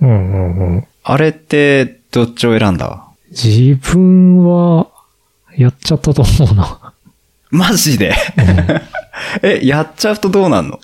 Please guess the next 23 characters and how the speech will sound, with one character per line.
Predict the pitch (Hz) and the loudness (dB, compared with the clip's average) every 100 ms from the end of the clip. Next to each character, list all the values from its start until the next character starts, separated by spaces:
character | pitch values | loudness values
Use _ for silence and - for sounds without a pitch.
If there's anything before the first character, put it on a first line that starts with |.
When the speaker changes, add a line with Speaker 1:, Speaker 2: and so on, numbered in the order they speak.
| - | -4
Speaker 2:
俺 | 151 175 | -2 0
は | 165 | 0
ね、 | 156 110 | 0 0
逃 | 95 107 | 0 0
が | 120 | 0
し | 131 | -2
た | - | -2
ん | 85 | -4
だ | - | -6
よ。 | - _ - - | -12 _ -16 -2
Speaker 1:
あ | 120 113 117 117 117 117 117 117 _ _ | 2 4 4 4 4 4 4 0 _ _
ー、 | 139 | -2
や | |
っ | 131 | -2
ち | - 185 | 0 -2
ゃ | |
う | 180 | 0
と | 170 | 0
ど | 180 | 2
う | 123 | 2
な | 101 | 2
る | |
か？ | 92 92 85 110 | 0 0 0 0